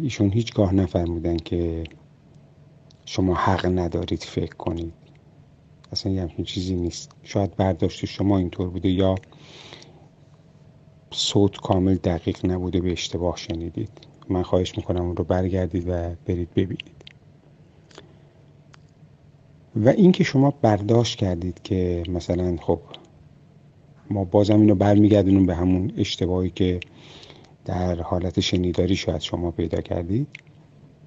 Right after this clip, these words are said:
اه، که میگید که خب این یعنی دیکتاتوری، این یعنی فرعون هم همین رو میگفت، در صورتی که این قیاس مع الفارق هست.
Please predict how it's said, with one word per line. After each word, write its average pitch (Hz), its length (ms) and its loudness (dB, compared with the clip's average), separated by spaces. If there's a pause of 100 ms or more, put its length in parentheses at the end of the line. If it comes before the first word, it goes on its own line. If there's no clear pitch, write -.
(720)
اه، 95 340 -4
که 110 120 0
میگید 104 400 2
که 123 380 2
خب 104 200 2 (140)
این 110 180 4
یعنی 101 220 6
دیکتاتوری، 101 840 4 (1500)
این 101 140 2
یعنی 95 680 2 (340)
فرعون 98 480 2
هم 90 180 2
همین 113 380 4
رو 113 120 4
میگفت، 107 540 2
در 90 120 -4
صورتی 95 300 0
که - 120 -2
این 92 180 0 (100)
قیاس 90 360 -4
مع 85 140 0
الفارق 90 500 -4
هست. 101 380 -6